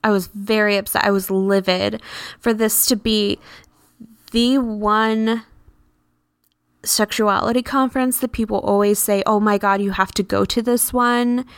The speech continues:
for it to be the one that people always recommend, that people from Europe fucking come across to go to, and have so many problems around accessibility and disability.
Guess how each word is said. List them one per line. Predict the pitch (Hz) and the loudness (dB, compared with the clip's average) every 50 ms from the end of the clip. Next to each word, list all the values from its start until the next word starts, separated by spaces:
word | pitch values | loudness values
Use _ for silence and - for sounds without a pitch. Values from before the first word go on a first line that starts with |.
| - - - - - - - - - - - | -20 -20 -20 -20 -20 -20 -20 -20 -20 -20 -18
for | - - 226 214 | -10 -4 -2 0
it | - - 220 214 - | 0 2 0 0 -2
to | - | -4
be | 214 - 220 208 208 208 | -4 -2 0 0 0 0
the | 202 196 185 185 208 208 208 | -2 -4 -4 -2 0 2 2
one | 208 202 185 185 196 196 196 196 196 220 226 226 226 233 247 247 247 - _ _ _ _ _ _ _ _ | 0 0 -2 -2 0 2 2 2 0 0 0 0 0 0 0 -2 -4 -10 _ _ _ _ _ _ _ _
that | - 214 208 - | -2 -2 0 0
people | 226 220 214 214 - | -2 -2 0 0 2
always | - 220 214 214 220 220 208 | 2 4 4 4 2 2 2
recommend, | 196 202 196 - 202 196 196 196 190 202 220 226 226 226 - - - | 0 0 0 0 0 0 2 2 2 2 2 2 0 0 -2 -4 -4
that | 208 202 - _ | -6 -6 -6 _
people | - 214 202 202 202 | -2 -2 0 0 -2
from | 190 - 208 196 196 196 196 - - - - - - | -2 0 0 0 0 0 -4 -6 -10 -18 -20 -16 -4
Europe | - 196 196 196 202 214 240 233 - | -2 0 2 2 2 0 0 -4 -6
fucking | - - 240 233 - 262 247 247 | -2 -2 -2 0 2 2 2 2
come | 233 247 254 240 | 2 2 2 2
across | 247 240 240 233 240 247 247 247 247 - - - | 2 2 0 0 0 0 2 0 0 -2 -2 0
to | - 262 | 0 2
go | 262 247 247 247 | 2 2 2 2
to, | 247 - - 294 285 285 285 294 - - - - - - _ - | 0 -2 0 0 2 2 2 0 -2 -8 -16 -20 -20 -10 _ 0
and | 220 220 220 | 0 0 0
have | - - - - 233 233 240 240 233 - 233 226 233 226 220 - - - - _ _ _ _ _ _ _ _ _ _ _ _ _ _ _ _ _ - | 0 -2 -2 0 0 0 2 2 2 2 0 0 -2 -4 -6 -10 -16 -20 -20 _ _ _ _ _ _ _ _ _ _ _ _ _ _ _ _ _ -6
so | - - - - - 214 208 214 214 226 262 247 | -4 -2 -2 0 0 0 0 0 0 0 0 0
many | 226 208 196 196 190 190 196 208 214 226 233 233 | 0 0 0 0 0 0 0 0 0 0 0 -2
problems | - - - 202 196 190 - 214 214 233 233 - | -2 -4 -2 -2 0 0 0 0 0 0 0 0
around | 240 220 208 202 202 | 0 0 0 0 0
accessibility | 196 - - 214 196 - - 190 180 - 185 180 190 196 220 240 254 262 254 | -2 -2 -2 -2 -2 -2 -2 -4 -2 -2 -2 0 0 2 2 2 2 2 2
and | - 202 196 | 2 0 0
disability. | 190 180 - - 185 180 185 180 180 190 196 220 233 247 262 | 0 -2 -2 -4 -2 0 0 0 0 0 0 0 -2 -2 -4